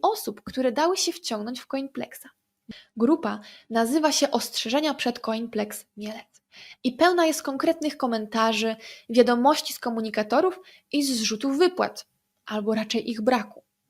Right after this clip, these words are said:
To, co najbardziej uderza w przypadku Coinplexa, to nie tylko to, jak działa system, ale jak bardzo ludzie go bronią, nawet gdy wszystko wskazuje na oszustwo.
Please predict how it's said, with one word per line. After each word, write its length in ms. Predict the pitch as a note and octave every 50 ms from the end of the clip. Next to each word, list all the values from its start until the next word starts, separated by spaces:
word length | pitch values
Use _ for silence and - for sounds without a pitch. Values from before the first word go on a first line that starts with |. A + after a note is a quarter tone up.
| _ _ _ - - - - - - - _ _
To, 360 | - E4 F4+ F4 - - - -
co 120 | - C4+
najbardziej 580 | C4+ C4+ C4 A#3+ D#4 E4+ F#4+ G4+ - - F#4+ -
uderza 440 | - D#4+ C4+ A#3+ E4+ F#4+ E4+ C4+ A#3+
w 80 | -
przypadku 440 | - - - - A3+ A3 - - -
Coinplexa, 720 | - A3 G#3+ G#3 G#3 G#3+ G#3 G3+ G#3 - - C4+ C#4+ D4+ D4 - - - - - _ _ _ - - - _ _ _ _ -
to 140 | - C#4 C#4
nie 220 | C#4 C#4+ D4 D4 C#4+ - _ _ _ _ _
tylko 420 | - - F4 G#4+ B4+ B4 - F#4 -
to, 520 | - - - - C#4 C#4+ C4 G#3+ G3+ - -
jak 460 | G#3 G3+ G#3+ A#3 C4+ D#4+ F4+ C#4 C4
działa 280 | - A#3+ A3 G#3 G#3 G#3
system, 480 | G#3 - - A#3+ A#3 - - D4+ D4+ -
ale 180 | - C4 C4 C4+
jak 240 | C#4+ C#4+ B3+ A#3 A#3
bardzo 320 | D4+ D#4+ E4 D#4 D4+ E4
ludzie 280 | D4+ D4 E4 E4+ F4 E4
go 140 | D4+ D#4+ B3+
bronią, 520 | A3+ B3+ D4 D#4+ D4+ A3 F#3+ F#3 G3 - _ _ _ _ _ _ - -
nawet 420 | A3+ A3+ C#4 D#4+ F4+ F4 F4 D4
gdy 160 | A#3+ A#3 B3+
wszystko 380 | B3+ - - F4+ - - - E4+
wskazuje 400 | - - - D#4+ B3+ C#4+ C#4+ D4+
na 140 | D#4+ D#4 -
oszustwo. 560 | E4 - - A#4 G#4+ - - - - -